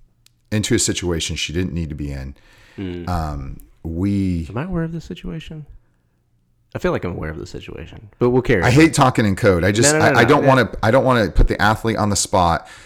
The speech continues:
Speaker 1: I don't wanna take him on the spot because I think he's sincerely remorseful for what happened, but
Speaker 2: Yeah.
Speaker 1: I, I don't know for sure.
Speaker 2: The,
Speaker 1: I was
Speaker 2: the
Speaker 1: never
Speaker 2: details don't matter to the listeners. It's just a matter of, like,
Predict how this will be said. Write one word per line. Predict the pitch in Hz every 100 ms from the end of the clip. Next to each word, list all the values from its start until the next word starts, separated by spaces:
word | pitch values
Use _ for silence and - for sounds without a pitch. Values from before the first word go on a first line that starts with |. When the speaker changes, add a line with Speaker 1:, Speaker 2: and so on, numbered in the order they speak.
| -
Speaker 1:
I | - 101
don't | 113
wanna | 110 104
take | 85 - 95 - -
him | 123 127
on | 107
the | 95
spot | - 92 85 80 -
because | 82 80
I | 82
think | 92 95
he's | - 92 87 - - _ _ _ _
sincerely | - - 104 - 113 110
remorseful | 95 92 82 85 82 - 92
for | 87 85
what | 78 -
happened, | 67 69 101 107 101
but | -
Speaker 2:
Yeah. | 104 -
Speaker 1:
I, | 101
I |
don't | 104 92
know | 85
for | -
sure. | - 69 -
Speaker 2:
The, |
Speaker 1:
I | 131
was | 147 135
Speaker 2:
the |
Speaker 1:
never | 117 107
Speaker 2:
details | 196 120
don't | 110 82
matter | 85 87
to | 85
the | 85
listeners. | 78 76 101 98 95
It's | 92
just | 92 95
a |
matter | 85 80 80 80
of, | 78 78 -
like, | 87 80 76